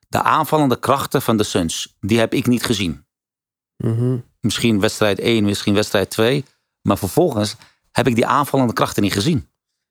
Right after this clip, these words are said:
Speaker 2: Sergio heeft daar een, eh, had daar een mooie opmerking over, vond ik. Theorie. Hij zei, eh, op een gegeven moment hadden de, eh, Bucks... Devin Booker heel goed verdedigd. Had Devin Booker een laag aantal punten.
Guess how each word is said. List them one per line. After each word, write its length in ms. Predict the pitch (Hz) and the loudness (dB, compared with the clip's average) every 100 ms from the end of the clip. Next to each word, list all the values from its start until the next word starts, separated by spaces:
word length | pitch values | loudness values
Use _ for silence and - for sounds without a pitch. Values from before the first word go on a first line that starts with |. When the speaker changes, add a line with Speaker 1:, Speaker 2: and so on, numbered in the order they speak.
| _ _ _ _ - | _ _ _ _ -10
Speaker 2:
Sergio 400 | - 180 165 151 | 0 2 4 4
heeft 180 | 143 139 | 4 4
daar 320 | 139 127 - | 2 2 -2
een, 240 | - 139 135 | -2 0 2
eh, 260 | 131 127 | 2 2
had 160 | 123 123 | 0 0
daar 140 | 135 | 0
een 100 | 127 | 0
mooie 680 | 131 139 139 139 131 127 123 | 2 2 2 2 2 0 -2
opmerking 560 | 160 135 127 120 - 120 | 0 0 0 -2 -2 -2
over, 280 | 120 - 170 | -2 -2 -2
vond 300 | 131 127 139 | -2 0 0
ik. 200 | 170 - _ _ _ _ | -2 -4 _ _ _ _
Theorie. 420 | - 123 117 127 - _ _ _ _ - - _ _ _ - - | -2 0 2 -2 -4 _ _ _ _ -20 -20 _ _ _ -20 -6
Hij 300 | - 127 127 | -2 0 0
zei, 440 | 123 123 120 117 | 0 0 0 0
eh, 60 | 113 | 0
op 100 | 107 | -2
een 60 | - | -2
gegeven 100 | 135 135 | 0 2
moment 160 | 127 | 2
hadden 240 | 123 123 113 | 0 0 0
de, 340 | 117 113 110 - - | 2 2 0 -6 -6
eh, 380 | 113 110 107 113 120 | -4 -2 -4 -4 0
Bucks... 460 | 123 - - - _ _ _ _ _ | 0 0 -10 -12 _ _ _ _ _
Devin 300 | - 120 123 | 0 2 2
Booker 260 | 127 135 151 | 2 2 2
heel 160 | 139 | 2
goed 180 | 139 143 | 0 -4
verdedigd. 480 | - 120 123 175 - | -2 0 0 0 -2
Had 140 | 117 | -2
Devin 200 | 113 117 117 | 0 0 -2
Booker 220 | 113 117 | -2 2
een 60 | |
laag 260 | 120 127 - | 2 0 0
aantal 280 | 101 113 113 | -2 0 -2
punten. 500 | - 131 143 190 | 0 0 2 0